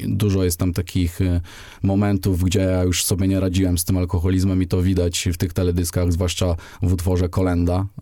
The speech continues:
gdzie byłem pijany od początku do końca i tam nic, co było pokazane w teledysku, nie było jako rekwizyt, tylko wszystkie alkohole i używki były prawdziwe i tam już był widać taki mój ostateczny upadek i dlatego później gdzieś tam próbowałem się odnaleźć.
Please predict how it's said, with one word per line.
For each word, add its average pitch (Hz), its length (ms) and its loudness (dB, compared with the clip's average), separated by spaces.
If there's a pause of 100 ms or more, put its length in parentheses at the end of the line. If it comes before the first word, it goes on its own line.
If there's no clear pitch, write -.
(100)
gdzie 98 240 0
byłem 87 320 0 (120)
pijany 92 340 0
od 85 80 -4
początku 92 420 -2
do 87 100 0
końca 90 360 0
i 87 60 0
tam 92 240 0
nic, 98 260 -2
co - 160 -2
było 87 180 2
pokazane 90 460 0
w - 40 -8
teledysku, 87 500 0
nie 87 120 2
było 90 340 2 (300)
jako 95 240 0
rekwizyt, 90 540 0
tylko 92 200 -2
wszystkie 92 300 -2
alkohole 90 420 0
i 87 40 2
używki 87 420 0
były 87 300 2
prawdziwe 87 480 2 (360)
i 95 120 0
tam 95 160 0
już 92 120 2
był 90 200 2
widać 92 280 2
taki 98 240 -2
mój 90 280 2 (160)
ostateczny 92 560 -2
upadek 95 540 -2
i 107 40 0
dlatego 92 380 0
później 87 360 2
gdzieś 87 160 0
tam 90 420 2
próbowałem 87 500 2
się 87 140 0
odnaleźć. 87 480 0